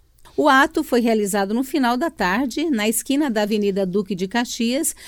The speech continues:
com a Rua Desembargador Clotário Portugal, na Vila Recreio, perto da Casa do Bom Samaritano.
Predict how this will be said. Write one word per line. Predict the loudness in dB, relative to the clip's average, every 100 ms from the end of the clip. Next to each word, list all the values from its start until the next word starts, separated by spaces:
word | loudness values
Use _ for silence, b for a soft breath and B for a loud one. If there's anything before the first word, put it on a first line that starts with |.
| B
com | -2 0
a | 2
Rua | 2 2 2
Desembargador | 4 4 4 0 2 0 0 -2 2 2 2
Clotário | 0 -2 -2 -2 0 -2
Portugal, | 0 0 0 -2 2 4 4
na | 0 -2
Vila | 0 0
Recreio, | 0 0 4 6 6 2 B B B
perto | 2 2 2 0
da | 0 0
Casa | 2 0 2 0 0
do | 0
Bom | 0 2 2
Samaritano. | 0 0 0 0 2 2 -2 -10